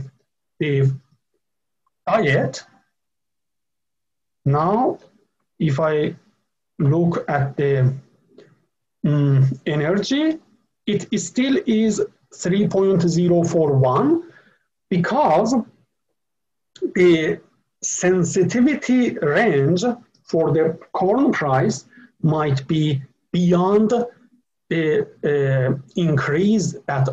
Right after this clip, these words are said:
I made over the corn price. So I'm gonna put it three point one, um, uh, dietary energy as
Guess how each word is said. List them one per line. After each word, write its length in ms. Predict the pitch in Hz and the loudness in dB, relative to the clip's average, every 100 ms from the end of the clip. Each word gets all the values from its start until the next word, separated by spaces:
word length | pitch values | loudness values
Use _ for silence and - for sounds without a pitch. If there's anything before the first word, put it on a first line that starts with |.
| 156 | -2
I 160 | 139 | 0
made 520 | 135 135 151 170 170 170 165 - _ _ 180 | 2 2 2 2 2 0 -4 -8 _ _ 0
over 640 | 165 151 160 151 135 135 - _ | 0 2 2 2 -2 -6 -14 _
the 280 | 147 143 143 | -4 -2 -2
corn 480 | 135 143 135 135 135 | -2 0 2 4 2
price. 600 | - 131 120 - - - _ _ _ - | 0 -4 -4 -8 -14 -20 _ _ _ -6
So 380 | - - 139 - _ _ - | -2 -2 -2 -8 _ _ -6
I'm 200 | 185 214 | 0 2
gonna 480 | 214 262 311 285 277 _ _ _ - | 2 2 2 -2 -4 _ _ _ -4
put 180 | 220 | -2
it 280 | 240 214 - - - _ _ _ - - 120 - | 0 -2 -6 -16 -18 _ _ _ -20 -12 -10 -4
three 260 | 185 208 | -2 0
point 420 | - 196 185 170 | 0 0 2 0
one, 600 | 165 143 156 185 240 294 - _ _ _ _ _ | 2 2 2 2 2 0 -6 _ _ _ _ _
um, 540 | 156 151 147 143 135 135 _ _ - | -4 -2 0 0 0 -4 _ _ -6
uh, 280 | 139 139 131 135 160 | -2 0 0 0 0
dietary 500 | 165 170 170 175 160 | 0 0 0 0 -2
energy 580 | 143 165 180 285 - - | -2 -2 -2 0 -2 -2
as 340 | 175 196 196 | -4 -2 -2